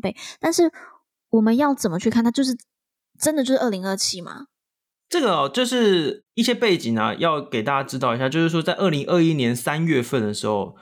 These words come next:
Speaker 2: 这个戴维森将军在美国国会作证，哎，就是听证会啊，就我们刚才讨论听证会，他就说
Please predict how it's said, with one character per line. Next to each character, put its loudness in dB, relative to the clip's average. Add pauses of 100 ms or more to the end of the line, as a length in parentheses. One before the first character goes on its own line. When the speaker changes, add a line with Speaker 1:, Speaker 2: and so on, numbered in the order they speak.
(240)
Speaker 2:
这 -4
个 2
戴 0
维 -2
森 -2
将 0
军 -4 (260)
在 0
美 0
国 2
国 -2
会 2
作 0
证， -2
哎， 0
就 0
是 -2
听 -2
证 -2
会 -4
啊， -2
就 -2
我 0
们 0
刚 -2
才 -4
讨 -4
论 -2
听 -6
证 -4
会， -6 (420)
他 0
就 0
说 2